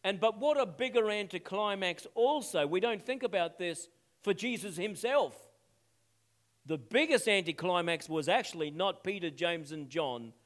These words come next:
but it was what Jesus would have felt himself, having taken on that divine nature again momentarily up on that mountain. He putting off once again his divinity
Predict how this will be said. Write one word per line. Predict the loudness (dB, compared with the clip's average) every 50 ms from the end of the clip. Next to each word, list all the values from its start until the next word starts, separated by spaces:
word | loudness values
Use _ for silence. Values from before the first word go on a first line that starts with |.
| _ _ _ _ _ _ -6
but | 0 2 2 2 2
it | 0
was | -2 -4 -4 -4 -4 -6 -6
what | -6 -4 -4 -4 -4 -8 -18 -16
Jesus | -8 -2 0 0 2 0 -2 -2 -4 -6 -6 -6 -8
would | -6 -4 -4
have | -4 -4 -6
felt | -6 -4 -2 -2 -2 -4 -6
himself, | -8 -10 -10 -10 -10 -10 -8 -6 -4 -4 -4 -4 -8 -14 -20 _ _ _ _ _ _ _ _ _ _ _ _ _ _ _ _ -4
having | 0 2 2 2 2 0 -4 -6 -10 -14 -20 _ _ -10
taken | -4 0 0 0 0 0 -2 -2 -2
on | 0 0 0 0 0 -2 -4 -8 -14 _ _ _
that | 0 0 0 2 0
divine | -4 -2 0 2 2 4 4 4 2 0 0 -2
nature | -2 0 -2 -2 -4 -4 -4 -4
again | -4 -2 -2 -2 -2 -2 -4 -2
momentarily | 0 0 2 2 2 0 -2 -4 -4 -2 0 2 2 2 2 2 0 0 -2 -2
up | -2 -2 -2 0 0
on | -2 0 0
that | 0 -2 -2 -2 -4 -4
mountain. | -2 0 0 -2 -2 -4 -8 -10 -12 -12 -14 -20 _ _ _ _ _ _ _ _ _ _ _ _ _ _ _ _ _ _ _
He | -2 -2 0 0 -2
putting | -4 0 4 6 6 6 6 6
off | 6 6 6 6 2
once | 0 0 0 0 0 -2 -6
again | -4 -2 0 0 0 0
his | -2 -2 -4
divinity | -4 -4 -2 -2 -2 -2 -2 -4 -8 -10 -12 -14 -14 -14